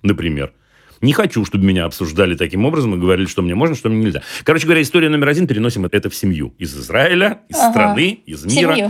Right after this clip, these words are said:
Speaker 1: в
Speaker 2: да.
Speaker 1: семью. Изменения будут быстрыми. Правда. Ну, прогнозирую, изменения будут быстрыми. Это штука номер один. Штука номер два.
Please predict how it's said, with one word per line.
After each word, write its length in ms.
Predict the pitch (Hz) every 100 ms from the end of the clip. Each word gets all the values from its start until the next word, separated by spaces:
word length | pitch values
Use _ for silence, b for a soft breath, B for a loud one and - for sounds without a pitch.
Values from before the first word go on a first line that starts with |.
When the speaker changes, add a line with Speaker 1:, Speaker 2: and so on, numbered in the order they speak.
| 214
Speaker 1:
в 100 | -
Speaker 2:
да. 160 | 214 165
Speaker 1:
семью. 280 | 113 85 B B B B B _ _ -
Изменения 440 | 117 123 147 151
будут 200 | 107 110
быстрыми. 400 | 95 92 67 64 - _ _ _
Правда. 340 | 104 92 64 - _ _ _ _
Ну, 180 | 123 131
прогнозирую, 1000 | - 131 139 160 160 160 180 131 78 64 -
изменения 400 | 92 107 147 143
будут 220 | 98 104
быстрыми. 340 | 67 - - 57 _ _ -
Это 240 | 165 - -
штука 280 | - 113
номер 220 | 123 98 95
один. 240 | 71 65 _ _ _ _ _ _ _ _ -
Штука 260 | - 160
номер 220 | 156 131 104
два. 260 | 71 62